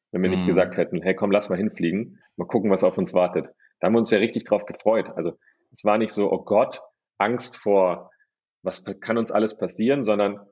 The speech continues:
Speaker 1: Worst Case Scenario weggeschoben, Best Case Scenario, wir werden eine geile Zeit haben, mal, lass uns mal gucken, was rauskommt.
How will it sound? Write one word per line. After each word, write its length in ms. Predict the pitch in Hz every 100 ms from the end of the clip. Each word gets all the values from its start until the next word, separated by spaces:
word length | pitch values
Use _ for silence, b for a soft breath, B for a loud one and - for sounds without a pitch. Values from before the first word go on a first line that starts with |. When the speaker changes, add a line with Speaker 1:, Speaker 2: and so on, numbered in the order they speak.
| _ -
Speaker 1:
Worst 420 | 90 127 139 - - - _ -
Case 300 | 117 113 -
Scenario 560 | 104 101 113 110 98 95
weggeschoben, 800 | 123 - 135 - 135 135 135 _ _ _
Best 280 | 123 131 -
Case 240 | 120 117 -
Scenario, 420 | 113 107 107 95
wir 120 | 85
werden 220 | 104 110
eine 120 | 98 85
geile 320 | 98 110 120
Zeit 320 | - 110 -
haben, 220 | 110 107
mal, 140 | 90 90
lass 300 | 92 117 -
uns 180 | 117 -
mal 160 | 95
gucken, 320 | 95 117 - 95
was 160 | 95
rauskommt. 400 | 90 87 - -